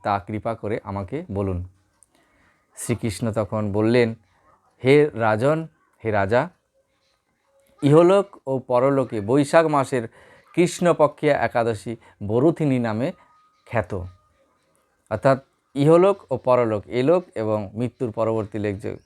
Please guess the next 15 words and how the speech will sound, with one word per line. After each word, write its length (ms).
লোক, 400
সেই 200
লোকে 400
কৃষ্ণপক্ষিয়া 640
একাদশী 460
বরুথিনী 460
নামে 340
বিখ্যাত। 480
এই 220
ব্রত 260
পালনে 460
সর্বদা 540
সুখ 380
লাভ 200
হয় 240